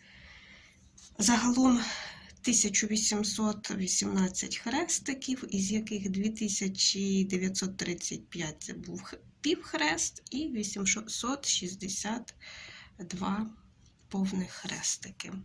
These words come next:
Зараз ще запишу у свій зошит, що я вишивала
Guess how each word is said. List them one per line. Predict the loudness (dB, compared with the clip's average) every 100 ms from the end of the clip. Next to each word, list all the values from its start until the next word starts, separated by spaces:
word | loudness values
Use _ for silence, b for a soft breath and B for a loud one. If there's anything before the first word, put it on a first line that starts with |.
| -14 -20 -20 _ -12 B B B -8
Зараз | -2 0 4
ще | 4 2
запишу | -4 -6 2 2 4 2 -2 B B B B B B _ -20 -20 -8 0
у | 0 0 -2 -2 0
свій | 2 2 2
зошит, | 2 4 4 4
що | 2 4
я | 4 2
вишивала | 4 6 6 4 2 4 4 4